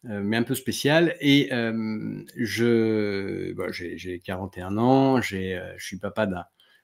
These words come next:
euh, d'un jeune garçon d'un, d'un peu plus de deux ans et demi, qui est lui-même en, en kétocarnie flex, on pourra en discuter, depuis, euh, depuis le dé-, qu'il ne tète plus le sein de sa mère, euh,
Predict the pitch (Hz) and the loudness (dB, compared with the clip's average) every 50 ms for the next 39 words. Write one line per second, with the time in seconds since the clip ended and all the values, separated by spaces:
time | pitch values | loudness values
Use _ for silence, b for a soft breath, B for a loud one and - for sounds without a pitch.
0 | _ _ - 95 95 95 92 95 95 95 95 92 113 135 139 135 123 123 113 - | _ _ -14 -12 -12 -12 -14 -12 -10 -8 -6 4 6 8 10 10 10 8 6 6
1 | - - 127 123 123 123 123 123 117 104 92 90 95 98 95 104 110 104 113 107 | 4 2 4 6 6 8 6 6 4 2 0 -6 -12 -8 -6 -6 -6 -6 -8 -6
2 | - 120 110 107 110 107 101 98 98 95 98 107 131 165 202 - _ _ _ _ | -6 -6 -2 0 0 0 0 0 -2 2 4 6 6 6 4 2 _ _ _ _
3 | _ _ _ _ _ _ _ _ _ _ _ _ - - - - - 110 104 117 | _ _ _ _ _ _ _ _ _ _ _ _ -20 -20 -18 -4 -2 2 6 8
4 | 117 120 120 117 117 113 104 - 98 95 92 90 92 - 107 104 101 - 113 104 | 10 10 10 10 10 8 6 2 -2 -2 -2 -4 -6 -6 -6 -8 -4 -4 -4 -4
5 | - 110 107 - 113 104 98 104 107 110 107 107 98 - - 117 113 113 110 - | -2 -4 -4 -2 -2 -2 0 2 4 4 4 4 2 2 0 4 4 4 4 2
6 | - 90 85 - 92 90 92 101 92 - - - 95 - - 120 120 117 107 95 | -4 -10 -10 -6 -6 -6 -6 -6 -8 -10 -10 -10 -8 2 4 6 6 6 4 2
7 | 90 82 - - - 101 98 95 95 90 90 92 92 92 92 95 98 - - 104 | -2 -8 -8 -8 -6 -4 -2 -2 -2 -2 -4 -8 -10 -12 -12 -12 -12 -12 -12 -12
8 | 95 - - 104 98 92 87 101 113 - 104 - - 110 104 101 101 101 98 95 | -14 -10 -6 -4 -4 -4 -4 -4 -6 -8 -10 -8 -4 -2 0 0 0 0 -2 -4
9 | 85 - - 110 95 - _ - 120 120 120 - 110 B B B B B B B | -6 -4 -4 -6 -6 -6 _ 4 6 6 6 6 4 B B B B B B B
10 | B - 104 110 107 - 147 143 139 - - 104 101 98 101 117 131 151 165 165 | B -2 0 0 2 4 6 6 6 6 6 2 0 2 2 0 0 0 -2 -6
11 | B B B B B B B B _ - 139 123 120 117 113 107 107 104 104 104 | B B B B B B B B _ 2 4 6 6 6 6 6 4 4 2 0
12 | 101 104 104 101 | -2 -4 -4 -4